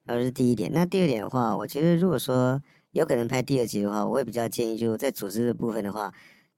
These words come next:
要从第三人称视角去看一下组织工作者他们做事情的一些方式跟方法，还有为什么他们要这么做。我刚才讲说那个红白帖嘛，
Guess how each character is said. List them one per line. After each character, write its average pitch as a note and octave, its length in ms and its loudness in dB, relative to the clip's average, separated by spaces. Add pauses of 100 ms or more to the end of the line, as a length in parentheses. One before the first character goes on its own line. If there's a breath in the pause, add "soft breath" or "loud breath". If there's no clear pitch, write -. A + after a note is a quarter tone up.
(160)
要 E3 260 0
从 A2 520 -6
第 D3 120 -6
三 C#3+ 200 0
人 B2 120 2
称 B2 220 -2
视 A#2+ 220 -6
角 F#2 140 -6
去 A#2 140 -8
看 A2+ 180 -6
一 A2 40 -4
下 G#2+ 120 -4
组 F#2+ 140 -8
织 G#2+ 100 -6
工 A2+ 160 0
作 A2 140 -2
者 - 120 -8
他 C#3 120 -6
们 A#2+ 140 -4
做 B2 200 -2
事 - 220 -6
情 G2+ 160 -6
的 G2+ 80 -8
一 G#2 60 -8
些 G#2+ 160 -8
方 A2+ 240 -8
式 G#2+ 120 -10
跟 G#2 180 -10
方 G#2 200 -6
法， G2 220 -12 (260 soft breath)
还 C#3 100 -6
有 C3+ 60 0
为 G3 160 4
什 G2 140 -6
么 G2 80 -10
他 G#2 120 -4
们 G#2+ 80 0
要 G2+ 120 -2
这 G2+ 80 -4
么 F#2+ 120 -6
做。 F#2+ 240 -10 (260 soft breath)
我 G#2+ 140 -8
刚 C3 120 0
才 B2 140 0
讲 F#2+ 260 -6
说 A2+ 200 -4
那 A2+ 100 0
个 G2 500 -4
红 A#2 180 -8
白 A#2 140 0
帖 - 240 -10
嘛， - 80 -18